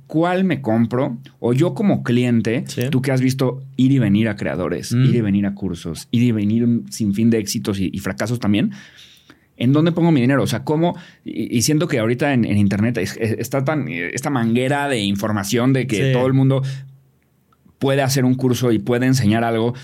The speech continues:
Speaker 1: gracias a que las barreras son cada vez más bajas, lo
Speaker 2: Ujú.
Speaker 1: cual está maravilloso. Sin embargo, obviamente, de repente es un arma de doble filo, en donde a lo mejor alguien ahorita, co-, como tú dijiste, no, pues primero que sepa del tema, ¿no? Hay alguien que a lo mejor, pues, eh, no sabe tanto, pero ahí prendo la cámara y a ver qué sucede.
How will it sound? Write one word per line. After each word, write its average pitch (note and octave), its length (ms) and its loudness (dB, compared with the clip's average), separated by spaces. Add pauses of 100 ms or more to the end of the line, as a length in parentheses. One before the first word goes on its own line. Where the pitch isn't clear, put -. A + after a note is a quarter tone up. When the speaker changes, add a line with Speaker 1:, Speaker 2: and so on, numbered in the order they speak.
(440)
Speaker 1:
gracias B2 400 -2
a B2+ 80 0
que A2+ 100 -2
las F#2 160 -2
barreras A#2 280 -2
son A2+ 180 2
cada A2 200 -2
vez G#2 120 -2
más A#2 140 0
bajas, C3+ 220 -2
lo C#3+ 60 2
Speaker 2:
Ujú. D3 80 2
Speaker 1:
cual - 80 0
está - 140 -4
maravilloso. A#2+ 600 0 (640)
Sin G#2 200 2
embargo, A2 360 0 (120)
obviamente, G2 360 -2
de F2+ 80 -6
repente G#2 340 -2
es G2+ 60 0
un G#2+ 80 4
arma G#2 160 2
de G2 60 0
doble F#2+ 220 2
filo, E3 240 2
en F#2 80 0
donde F2+ 200 0
a F#2 40 -2
lo F#2 100 -2
mejor G#2 220 -2
alguien A2 240 0
ahorita, G2 260 -4
co-, - 160 -16
como F#2 220 -6
tú A2 80 0
dijiste, G2+ 280 0
no, G#2+ 120 0
pues - 100 -12
primero D3+ 260 -2
que - 80 -12
sepa A2+ 220 -4
del G2+ 160 0
tema, D#3+ 280 0 (440)
¿no? A#2 240 0 (140)
Hay A#2+ 160 -2
alguien C3 200 2
que A#2+ 100 0
a - 20 0
lo A2 80 0
mejor, D3 240 0
pues, A#3 200 0
eh, D#4 120 0
no C4+ 120 0
sabe G#3 240 -2
tanto, F3+ 260 0
pero - 140 0
ahí G3 140 0
prendo E3 260 0
la B2+ 140 0
cámara D3 300 -2
y - 20 0
a G#2 60 0
ver A#2 120 0
qué B2+ 120 -2
sucede. B2+ 460 0